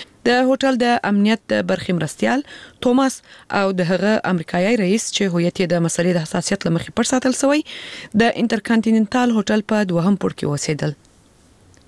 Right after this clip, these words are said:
او د ځان ساتنې لپاره یې سپکه وسله درلوده. د فرانس پرس خبري اژانس له بی توماس سره خبرې کړې دي.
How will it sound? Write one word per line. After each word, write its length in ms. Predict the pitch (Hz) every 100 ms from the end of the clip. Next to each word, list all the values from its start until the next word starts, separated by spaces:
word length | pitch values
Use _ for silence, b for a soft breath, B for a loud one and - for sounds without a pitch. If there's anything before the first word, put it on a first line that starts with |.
| - 180
او 140 | 160
د 140 | 165 175
ځان 180 | 196 -
ساتنې 300 | 175 247 240 180
لپاره 240 | - 170 196
یې 140 | 208 -
سپکه 220 | 180 - 147
وسله 280 | - 208 156
درلوده. 380 | 151 151 - - _ B B B B B B B B B -
د 140 | 226 240
فرانس 200 | 254 269 -
پرس 220 | 330 -
خبري 200 | 269 285
اژانس 480 | 277 254 262 254 - 196 185
له 340 | 180 - 180 175
بی 140 | 262 277 - -
توماس 340 | 285 247 175 - 160
سره 240 | 175 185
خبرې 280 | 175 160 156 -
کړې 160 | 156 151
دي. 160 | 160 143